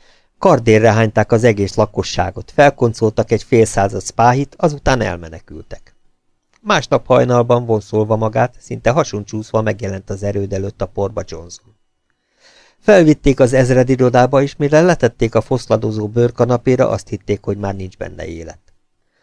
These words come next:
Szakadt ruhája alatt alvat vérrel és korommal volt fedve minden porcikája. Foszlányokba szakadt ruhája több helyen beleragadt a sebeibe. Azután lemosták, és kiderült, hogy hihetetlenül sok horzsolás, karcolás, ütlegektől származó kékfolt,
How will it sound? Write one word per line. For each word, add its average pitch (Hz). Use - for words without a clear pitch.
Szakadt 196
ruhája 147
alatt 143
alvat 110
vérrel 117
és 113
korommal 98
volt 98
fedve -
minden 92
porcikája. -
Foszlányokba 110
szakadt 110
ruhája 110
több 110
helyen 104
beleragadt 98
a 101
sebeibe. 87
Azután 185
lemosták, 180
és 185
kiderült, 120
hogy 143
hihetetlenül 98
sok -
horzsolás, 107
karcolás, 107
ütlegektől 107
származó 101
kékfolt, 113